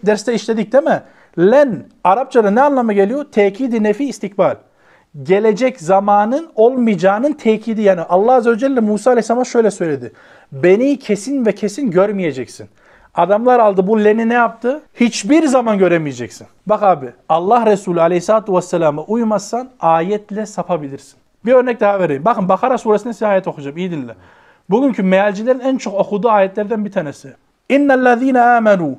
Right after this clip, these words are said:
Şüphesiz ki iman edenler. "Vellezîne hâdû." Ondan sonra Yahudiler.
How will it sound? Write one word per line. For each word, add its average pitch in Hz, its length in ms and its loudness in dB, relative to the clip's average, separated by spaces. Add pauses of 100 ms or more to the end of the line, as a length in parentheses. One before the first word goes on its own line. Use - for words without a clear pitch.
Şüphesiz 247 560 -4
ki 302 440 -4
iman 208 400 0
edenler. 170 440 -2 (420)
"Vellezîne 254 680 0
hâdû." 214 840 0 (140)
Ondan 208 320 0
sonra 247 260 2
Yahudiler. 190 760 0